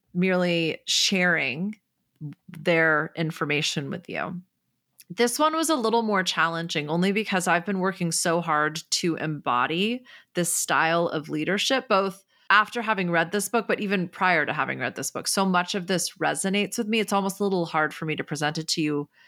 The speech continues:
objectively, you're going to hear my subjective interpretations of this. And most especially because integrity and honesty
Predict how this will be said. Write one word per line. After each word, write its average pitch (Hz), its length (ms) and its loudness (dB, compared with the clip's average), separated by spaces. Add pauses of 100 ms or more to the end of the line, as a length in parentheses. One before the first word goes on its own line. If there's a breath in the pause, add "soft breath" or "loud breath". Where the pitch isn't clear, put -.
(200 soft breath)
objectively, 220 920 0 (280 loud breath)
you're 180 140 2
going 175 340 2
to 170 60 0
hear 156 200 0
my 147 140 0
subjective 139 720 -2
interpretations 139 920 -4
of 208 180 -2
this. 233 340 0
And 170 380 0 (320 loud breath)
most 226 260 2
especially 196 460 0
because 175 240 -2
integrity 185 540 0
and 214 100 2
honesty 214 760 -2